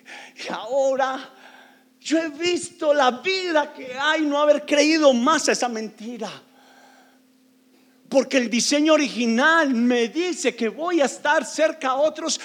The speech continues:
sí o sí. Jesús no negoció el amar a Dios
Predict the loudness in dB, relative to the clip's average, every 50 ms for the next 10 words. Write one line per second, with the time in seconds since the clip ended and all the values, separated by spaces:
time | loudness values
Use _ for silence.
0 | -8 -4 -2 -2 0 -2 -2 -6 -8 -12 -12 -14 -14 -10 -10 -10 -10 -10 -14 -16
1 | -20 _ _ _ _ _ _ _ _ _ _ _ _ _ _ _ _ _ -20 -18
2 | -16 -14 -10 -8 -6 -6 -6 -6 -8 -8 -6 -6 -6 -6 -6 -6 -8 -8 -10 -10
3 | -10 -10 -12 -14 -16 _ _ _ _ _ _ _ _ _ _ _ _ _ _ _
4 | _ _ _ _ _ _ -8 -6 -4 -4 -2 -4 -2 -2 -2 0 0 0 -2 -2
5 | -2 -2 0 0 0 -2 -4 -6 -8 -8